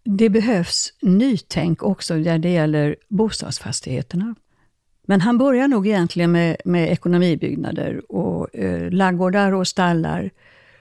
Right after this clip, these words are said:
Och det är ett ekonomiskt tänkande. Tidigare hade ju bönderna haft sina boningshus, långsmala hus,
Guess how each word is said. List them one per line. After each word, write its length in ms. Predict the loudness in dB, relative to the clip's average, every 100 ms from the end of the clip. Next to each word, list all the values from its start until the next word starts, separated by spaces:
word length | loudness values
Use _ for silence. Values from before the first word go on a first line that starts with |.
| _ 0
Och 160 | 2
det 480 | 4 2 2 2 2
är 100 | 0 -6 _ _ _ -4
ett 200 | -2 0
ekonomiskt 760 | 0 2 2 2 2 0 -2 -2
tänkande. 680 | 0 0 0 2 2 0 -2 _ _ _
Tidigare 440 | -2 2 4 2 2
hade 300 | 2 0 2
ju 120 | 2
bönderna 480 | 2 2 2 2 2
haft 420 | 0 -2 -10 -16 -12
sina 280 | -4 0 2
boningshus, 640 | 2 2 2 2 0 0 0
långsmala 720 | 2 2 2 2 2 2 2
hus, 440 | 2 0 -4 -10